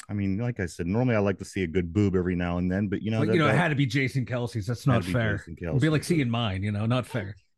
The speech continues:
Speaker 1: Exactly. All right, here's what I got, guys. <laughs> This is the stat board for the Bills and Chiefs game.
Speaker 2: Uh-huh.
Speaker 1: And, and this just makes it even funnier to me. And this is the only reason I'm doing it is because I, I just have this,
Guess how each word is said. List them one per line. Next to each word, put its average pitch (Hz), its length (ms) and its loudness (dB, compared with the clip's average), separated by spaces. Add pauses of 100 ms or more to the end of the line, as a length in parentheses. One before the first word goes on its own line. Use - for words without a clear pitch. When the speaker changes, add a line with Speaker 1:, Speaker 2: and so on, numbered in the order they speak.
(240)
Speaker 1:
Exactly. 73 680 -8 (680)
All 104 80 0
right, 95 80 2
here's 180 160 0
what 233 100 0
I 107 60 4
got, 87 200 0
guys. 71 240 -8 (180)
<laughs> 104 200 2
This 160 240 -2
is 156 240 0 (400)
the 104 420 2 (1800)
stat 160 540 0
board 110 500 4 (160)
for - 180 -8
the 98 100 -4
Bills 113 500 2
and 98 120 0
Chiefs 82 380 -6
game. 76 500 -2
Speaker 2:
Uh-huh. 127 400 0
Speaker 1:
And, 156 240 -2
and 190 120 2
this 240 300 -6
just 196 180 -2
makes 156 200 2
it 143 60 4
even 110 160 2
funnier 90 340 -2
to 80 80 -6
me. 95 60 0
And 143 80 0
this 196 120 -4
is 196 60 -2
the 180 80 0
only 165 140 0
reason 131 200 0
I'm 98 120 2
doing 92 180 2
it 92 40 0
is 80 100 -4
because 85 280 -4
I, 87 200 0
I 90 80 0
just 78 180 -8
have 90 100 -4
this, - 420 -12